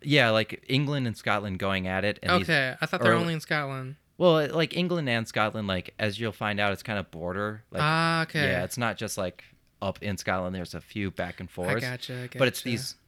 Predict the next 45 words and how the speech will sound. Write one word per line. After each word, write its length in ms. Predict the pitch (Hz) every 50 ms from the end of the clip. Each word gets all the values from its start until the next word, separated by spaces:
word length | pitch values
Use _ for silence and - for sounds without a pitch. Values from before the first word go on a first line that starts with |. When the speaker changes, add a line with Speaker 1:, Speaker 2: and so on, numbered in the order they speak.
| _ _ _ -
Speaker 1:
early 400 | 117 123 127 123 127 127 127 117
to 180 | - - - 110
mid 320 | 98 92 98 101 98 -
fifteen 420 | - - 104 92 - - 104 98
forties 420 | 85 - 92 92 87 80 73 - -
is 140 | 87 76 -
known 220 | 82 85 85 82
as 140 | 87 80 -
the 120 | - 87
rough 300 | 80 82 87 76 76 -
wooing. 360 | 90 85 82 76 73 78 80 - -
Speaker 2:
The 80 | -
rough 240 | 135 135 135 131 -
wooing. 300 | 127 131 135 131 127 123
Speaker 1:
Like 160 | 98 92 -
I 40 | 98
said, 200 | 92 - 98 87
it's 120 | 80 -
either 280 | - 107 104 107 101 -
eight 220 | - 110 113 120 -
or 160 | 107 107 98
nine 240 | 92 90 90 92 87
years, 220 | 85 85 85 85 -
depending 360 | - - 87 85 85 82 80
on 80 | - -
who 160 | - 185 185
you 160 | 180 180 185
ask 340 | 185 - - 180 175 - -
in 60 | 185
Speaker 2:
<laughs> 20 | -
Speaker 1:
Scotland. 400 | - 95 87 - - 87 87 - - - - - - -
Uh, 440 | - 95 92 90 92 92 92 95 92 - _ _ _ _ _ _ -
and 160 | 104 104 107
this 160 | 123 135 131
is 120 | 143 120 -
just 200 | - 127 - -
kind 140 | 135 120
of 60 | 110 104
the 80 | 92
first 300 | - - 107 101 - -
major 260 | 98 92 95 87 -
strike 400 | 90 - - - 98 92 95 -
between 340 | - 92 - - 123 117 117
the 60 | 123
two. 260 | 120 - - 151 175